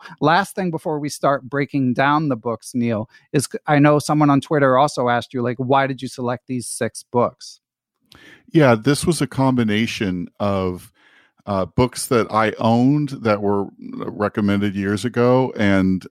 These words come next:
Speaker 2: uh, ones I've heard grandmasters recommend. And also, like, I wasn't initially going to do pawn structure chess, but the Twitter community was, like, shaming me and saying, "You can't, you can't do a pawn championship book without including pawn structure,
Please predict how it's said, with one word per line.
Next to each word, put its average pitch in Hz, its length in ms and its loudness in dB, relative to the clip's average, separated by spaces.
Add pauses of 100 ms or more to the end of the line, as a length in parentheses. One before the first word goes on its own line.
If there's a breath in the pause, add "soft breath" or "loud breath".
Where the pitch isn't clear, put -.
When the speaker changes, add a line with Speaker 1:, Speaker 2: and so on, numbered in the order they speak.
Speaker 2:
uh, - 160 -8
ones 107 320 0
I've 101 160 0
heard 104 220 -2
grandmasters 107 640 0
recommend. 117 640 4
And 95 240 -2
also, 101 360 -2
like, 92 280 -2
I 101 80 0
wasn't 107 420 0
initially 101 500 -4
going 98 280 -2
to 101 100 -10
do 95 480 -4 (440 soft breath)
pawn 101 280 4
structure - 420 -2
chess, 123 400 0
but 92 220 -2 (100)
the 98 240 -12
Twitter 98 300 -4
community 101 500 -2
was, 90 260 -2
like, 87 140 -8
shaming 95 460 4
me 113 200 6
and 95 120 2
saying, 92 180 -2
"You 90 80 -4
can't, 95 340 -6 (140)
you 92 140 -12
can't 95 260 -6
do 98 80 -4
a 90 60 -2
pawn 95 280 -4
championship 95 600 -6
book 104 160 -4
without 87 320 -2 (240 soft breath)
including 92 600 0 (380 loud breath)
pawn 92 180 2
structure, 107 720 -4